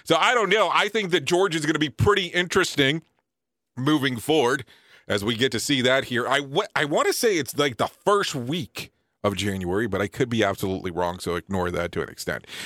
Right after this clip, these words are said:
Anyways, the New York Post is out with another Biden bombshell that is apparently could have, have looked, looked into <laughs> a little while ago, according to what some people are saying. The Biden Cancer Initiative came to life back in twenty seventeen after Joe Biden and his wife Jill Biden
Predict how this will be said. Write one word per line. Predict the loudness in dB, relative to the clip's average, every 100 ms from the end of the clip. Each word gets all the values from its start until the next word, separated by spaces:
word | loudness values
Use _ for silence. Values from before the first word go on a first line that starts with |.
| -4 2
Anyways, | 2 2
the |
New | 0
York | 2 2 4
Post | 4 4 2
is | -2 0
out | 2 2 -2 -10 _ _ _ _
with | 2 2
another | 2 4 4 2
Biden | 0 2 4 4 0 0
bombshell | 0 2 2 2 2 4
that | 2
is | 2
apparently | 0 2 0 -2
could | -2 0
have, | 0 -2 -4 -6 -10 -20 0
have | 0
looked, | 2 0 0
looked | 0 -2 -4
into | -4 2 4 4 4
<laughs> | 2 0 0 0
a |
little | 2 2 4
while | 4 4
ago, | 4 4 4
according | 2 2 2
to | 2
what | -2
some | 0 -2
people | -2 -2 0
are | 0
saying. | 0 -2 -4 -10
The | -4
Biden | 0 0 0 -2
Cancer | 0 0 0 0 2
Initiative | 2 -2 0 -2 0
came | -2 -2 -4
to | -2 2
life | 2 2 0
back | -2 -2
in | -4
twenty | -2 -2
seventeen | -2 -4 -4 -4 -2
after | -2 -2
Joe | -2 0
Biden | 0 0 -2
and | -4
his | -2
wife | -2 -2
Jill | -2 -2
Biden | 2 0 0 -4